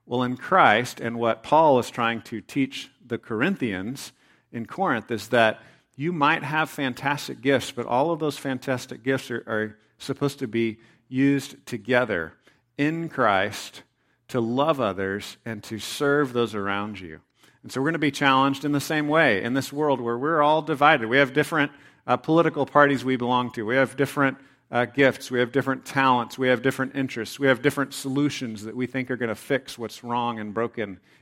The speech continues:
in our lives and in the world. And in Christ, we can be unified. We can know that we're loved, and we can know that we now have a unified direction to go in together. So I'm gonna pray for us, and then we'll unpack this text together.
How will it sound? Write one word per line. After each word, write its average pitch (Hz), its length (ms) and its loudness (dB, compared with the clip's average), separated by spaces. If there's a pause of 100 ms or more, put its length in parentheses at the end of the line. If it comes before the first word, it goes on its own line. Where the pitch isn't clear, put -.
in 127 120 -6
our 127 160 -2
lives 123 360 0
and 117 100 -8
in 107 100 -8
the 104 80 -8
world. 98 500 -6 (640)
And 123 100 -6
in 127 100 -2
Christ, 151 400 0
we 139 140 -4
can 117 460 -8
be 110 100 -6
unified. 98 580 -6
We 107 100 -8
can 110 200 -8
know 135 400 2 (300)
that 113 140 -4
we're 104 140 -2
loved, 147 440 -2
and 117 120 -8
we 123 100 -2
can 113 220 -8
know 120 520 0
that 113 140 -4
we 117 340 -2 (220)
now 117 220 0
have 110 320 -2
a 104 340 0 (320)
unified 117 460 -4
direction 104 400 -6
to 101 60 -12
go 98 200 -6
in 98 300 -8
together. 101 340 -4
So 139 140 -4
I'm 185 40 -4
gonna 226 120 -2
pray 156 220 2
for 156 320 0
us, - 260 -8 (320)
and 123 100 -6
then 123 80 -4
we'll 123 160 -2
unpack 117 360 -2
this 104 180 -10
text - 340 -6
together. 85 360 -10